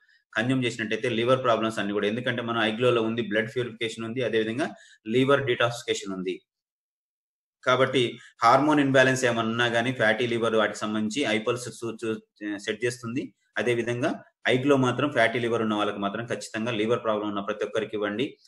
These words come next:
మెయిన్ ఐగ్లో అనేది అందం కోసం కాదు సార్, లివర్ డిటాక్సిఫికేషన్ ఉంది. ఎవరైతే, ఆ, తాగి లివర్ చెడిపోతుందో అట్లాంటి వాళ్ళకు మన ఐగ్లోని ప్రిఫర్ చేయండి. వాళ్ళ స్కిన్ మొత్తము, ఆ, clear అవుతుంది, వాళ్ళకు face అంతా కూడా ఒక రకంగా,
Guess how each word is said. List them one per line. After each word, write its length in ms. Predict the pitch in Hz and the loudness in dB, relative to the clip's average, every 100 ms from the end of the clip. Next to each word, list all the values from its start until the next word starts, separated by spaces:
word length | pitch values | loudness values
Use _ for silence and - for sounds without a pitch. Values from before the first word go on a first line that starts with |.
| _ _ | _ _
మెయిన్ 260 | - 135 147 | 0 2 4
ఐగ్లో 340 | 127 127 135 | 4 4 4
అనేది 200 | 127 127 | 4 4
అందం 300 | 120 113 127 | 2 2 0
కోసం 300 | 127 120 117 | 0 -2 0
కాదు 160 | 110 107 | -2 -2
సార్, 160 | 127 - - _ - | -2 -4 -8 _ -4
లివర్ 280 | 110 123 139 | 0 2 2
డిటాక్సిఫికేషన్ 640 | 123 120 120 - 117 110 | 2 0 0 -2 -4 -2
ఉంది. 180 | 110 113 | -2 0
ఎవరైతే, 680 | 127 110 120 120 127 127 127 _ - 104 | 2 2 2 0 0 -2 -4 _ -6 -4
ఆ, 60 | |
తాగి 400 | 104 110 123 135 | 2 4 4 4
లివర్ 280 | 113 117 127 | 2 4 2
చెడిపోతుందో 600 | 127 117 107 110 107 107 | 2 -4 -2 -4 -2 -2
అట్లాంటి 400 | 127 110 113 104 | 0 0 -2 0
వాళ్ళకు 320 | 104 104 110 | -2 -2 -2
మన 160 | 131 104 | -2 -2
ఐగ్లోని 400 | 101 107 113 113 | -2 -2 -2 -2
ప్రిఫర్ 420 | 120 104 110 - | -4 -8 -8 -4
చేయండి. 280 | 104 101 120 | -2 -2 -2
వాళ్ళ 200 | 123 101 | 0 0
స్కిన్ 300 | 98 - 117 | -2 -8 -6
మొత్తము, 500 | 113 117 110 107 101 _ _ 101 | -6 -6 -4 -4 -6 _ _ -14
ఆ, 40 | |
clear 340 | 101 113 117 117 | -10 -2 2 2
అవుతుంది, 400 | 110 - 113 131 | 0 -2 -4 0
వాళ్ళకు 640 | 110 107 107 104 104 98 - | 0 0 0 0 0 -2 -2
face 200 | 113 117 | -4 -4
అంతా 180 | 110 113 | -6 -2
కూడా 160 | 113 | -2
ఒక 140 | 107 104 | 0 -2
రకంగా, 460 | 117 113 110 101 | -4 -4 -2 -2